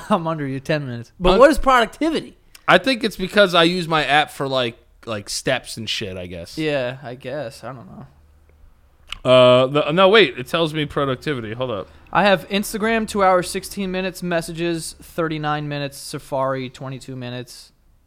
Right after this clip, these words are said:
Speaker 1: Mail, nine minutes. Shit like that.
Speaker 2: Yeah.
Speaker 1: I have Yelp is at my top ten. What the fuck?
Speaker 2: That's weird. That's weird.
Speaker 1: Big restaurant guy.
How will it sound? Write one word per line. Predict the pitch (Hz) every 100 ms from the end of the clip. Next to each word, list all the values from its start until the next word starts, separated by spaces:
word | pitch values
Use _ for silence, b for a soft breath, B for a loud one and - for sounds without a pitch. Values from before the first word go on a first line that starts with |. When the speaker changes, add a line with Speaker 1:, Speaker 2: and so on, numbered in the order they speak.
| _ -
Speaker 1:
Mail, | 131 123 123 123
nine | 117 117 117
minutes. | 113 113
Shit | - -
like | -
that. | - 101 -
Speaker 2:
Yeah. | 120 104 76 - -
Speaker 1:
I |
have | 208 170
Yelp | 135 143 - 139
is | 120
at | 120
my | 107
top | - 110 - _ _ _
ten. | - 110 95
What | -
the |
fuck? | - 110 175 -
Speaker 2:
That's | 127 -
weird. | 113 107 104 - - _ -
That's | 117 117
weird. | 101 85 -
Speaker 1:
Big | 170
restaurant | 151 135 - 131 117
guy. | - 107